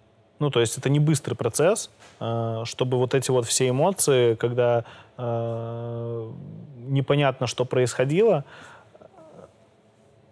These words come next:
э, полгода ушло на то, чтобы осознать, понять, принять, э, и обдумать дальнейшие поступки свои. А, самоанализ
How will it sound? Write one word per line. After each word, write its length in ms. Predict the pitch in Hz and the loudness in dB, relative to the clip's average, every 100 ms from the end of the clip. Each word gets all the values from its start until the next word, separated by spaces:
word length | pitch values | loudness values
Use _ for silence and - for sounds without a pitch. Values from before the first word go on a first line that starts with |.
| - | -8
э, 380 | 135 131 127 123 - | -2 0 2 0 2
полгода 460 | 170 170 190 175 | 2 4 4 4
ушло 300 | 143 - 170 | 2 2 2
на 100 | 180 | 2
то, 140 | 151 139 | 2 0
чтобы 480 | - 139 135 - - - | 0 0 2 2 -4 -4
осознать, 680 | 131 131 127 143 208 220 | 0 0 2 2 2 0
понять, 480 | - 135 139 175 185 | -2 2 2 2 0
принять, 540 | - 127 135 170 175 - | -2 0 2 0 0 0
э, 340 | 120 120 117 - - - | 2 4 2 0 -10 -14
и 640 | - 123 127 123 120 117 101 - | -4 0 0 2 2 2 2 -2
обдумать 720 | 131 127 135 160 123 104 - - _ _ | -2 2 2 2 2 -2 -8 -18 _ _
дальнейшие 600 | 123 127 139 135 123 120 | 0 2 2 0 0 -4
поступки 520 | 120 113 - 131 - | -2 -4 -2 -4 -6
свои. 300 | 113 - 110 120 _ - - - _ _ _ | -8 -6 -8 -10 _ -20 -20 -20 _ _ _
А, 720 | 123 117 117 113 110 110 110 - _ _ _ _ _ _ _ _ _ _ _ _ _ _ _ _ _ _ _ - | 0 2 2 2 0 -2 -6 -14 _ _ _ _ _ _ _ _ _ _ _ _ _ _ _ _ _ _ _ -4
самоанализ 1000 | - 156 160 156 160 196 226 220 - | 0 2 4 4 4 4 4 2 -2